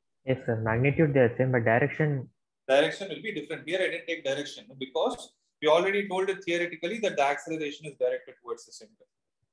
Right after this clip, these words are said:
Speaker 2: Okay. So whenever you already, so when you're dealing with vectors, right, there is a thumb rule. Not only here, throughout your life, wherever you're dealing with vectors and physics, only thing that you need to do is, if you have already mentioned the direction,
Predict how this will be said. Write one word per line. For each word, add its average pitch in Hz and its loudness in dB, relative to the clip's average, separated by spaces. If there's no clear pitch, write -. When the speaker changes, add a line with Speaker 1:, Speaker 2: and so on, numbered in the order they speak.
Speaker 2:
Okay. 180 -12
So 165 -4
whenever 220 4
you 180 4
already, 196 2
so 185 -4
when 170 0
you're 160 -2
dealing 214 0
with 151 0
vectors, 151 0
right, 180 0
there 156 2
is 156 0
a 151 2
thumb 143 0
rule. 143 -4
Not 175 4
only 196 -2
here, 147 -2
throughout 175 0
your 139 2
life, 147 0
wherever 139 0
you're 135 0
dealing 131 -8
with 123 -8
vectors 139 0
and 127 -6
physics, 180 -2
only 202 4
thing 214 6
that 160 8
you 143 0
need 151 -2
to 139 -8
do 131 0
is, 208 -2
if 143 -8
you 147 6
have 135 6
already 190 4
mentioned 175 -2
the 156 4
direction, 135 2